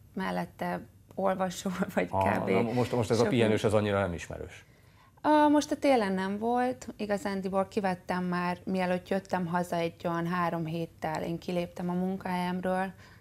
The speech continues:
Speaker 1: bár szeretettel várnak vissza, úgyhogy nagyon örülök neki. És,
Speaker 2: Na, ez
Speaker 1: ö,
Speaker 2: viszont jó, mert ez itthon nem ennyire így szokott lenni, amikor az ember
Speaker 1: Igen,
Speaker 2: kilép,
Speaker 1: ez
Speaker 2: akkor szeretettel
Speaker 1: jó, de ezt, ezt
Speaker 2: visszavárják.
Speaker 1: köszönhetem azért az eddig elért
Speaker 2: Aha.
Speaker 1: eredményeimnek,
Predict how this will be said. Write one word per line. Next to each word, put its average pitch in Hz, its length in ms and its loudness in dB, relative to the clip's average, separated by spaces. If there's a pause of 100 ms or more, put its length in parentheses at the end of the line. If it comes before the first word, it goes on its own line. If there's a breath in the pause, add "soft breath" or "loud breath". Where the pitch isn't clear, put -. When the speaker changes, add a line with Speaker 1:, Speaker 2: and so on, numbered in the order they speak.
(140 loud breath)
Speaker 1:
bár 170 200 -4
szeretettel 170 540 -2
várnak 165 360 0
vissza, 180 300 -4
úgyhogy 175 260 -4
nagyon 165 420 -6
örülök 180 360 -4
neki. 214 420 -6 (680 loud breath)
És, 185 540 2
Speaker 2:
Na, 185 200 4
ez 180 100 6
Speaker 1:
ö, - 40 2
Speaker 2:
viszont 123 280 2
jó, 127 140 6
mert 110 140 6
ez 107 80 2
itthon 110 260 2
nem 98 140 0
ennyire 85 260 -4
így 85 120 -4
szokott - 280 -6
lenni, 90 160 -4
amikor 90 260 -4
az - 100 -2
ember - 160 2
Speaker 1:
Igen, - 160 6
Speaker 2:
kilép, 120 200 6
Speaker 1:
ez 104 60 -2
Speaker 2:
akkor 101 180 -4
szeretettel 269 300 4
Speaker 1:
jó, 247 60 4
de 240 60 4
ezt, - 120 2
ezt 247 140 4
Speaker 2:
visszavárják. 233 280 -2
Speaker 1:
köszönhetem 196 580 0
azért 185 280 0
az 180 120 0
eddig 180 320 -2
elért 180 440 0
Speaker 2:
Aha. 175 100 4
Speaker 1:
eredményeimnek, 170 960 0